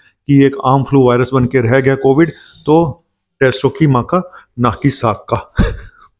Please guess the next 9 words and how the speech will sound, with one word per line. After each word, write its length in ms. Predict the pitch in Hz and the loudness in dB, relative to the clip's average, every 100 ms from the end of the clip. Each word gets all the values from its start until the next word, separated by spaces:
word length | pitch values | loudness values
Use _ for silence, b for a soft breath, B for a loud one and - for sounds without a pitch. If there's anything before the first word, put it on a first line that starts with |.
| _ _ B B B | _ _ B B B
सही 260 | - - 180 | -12 0 2
बोला, 200 | 143 123 | 2 0
बिल्कुल, 280 | 120 113 131 | -2 -2 -6
बिल्कुल 260 | - - | -4 -4
सही 160 | - 151 | 0 0
बोला 240 | 117 120 | 2 0
डॉक्टर 240 | 110 107 113 | 0 -6 -6
कालरा। 340 | 120 113 131 - B B B B B - | -4 -2 -2 -6 B B B B B -4
अ, 360 | 143 160 165 | 0 2 2